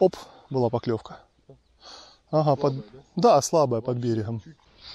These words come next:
Speaker 2: Оба-на.
Speaker 1: Есть? Глеб открывает счет.
Speaker 2: Сменил проводку на очень-очень умирающую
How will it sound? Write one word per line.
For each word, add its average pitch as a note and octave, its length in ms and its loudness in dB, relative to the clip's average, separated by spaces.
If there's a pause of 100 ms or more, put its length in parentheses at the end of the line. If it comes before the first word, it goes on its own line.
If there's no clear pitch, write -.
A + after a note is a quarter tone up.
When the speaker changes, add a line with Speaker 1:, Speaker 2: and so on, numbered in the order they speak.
(3000)
Speaker 2:
Оба-на. C#3 360 -4 (320)
Speaker 1:
Есть? F3 420 4 (1040)
Глеб C3 220 4
открывает D#3 520 6
счет. - 340 0 (960)
Speaker 2:
Сменил E3 300 -4
проводку D3 640 -6 (220)
на C3+ 140 -6 (120)
очень-очень D3+ 760 0
умирающую C3 480 2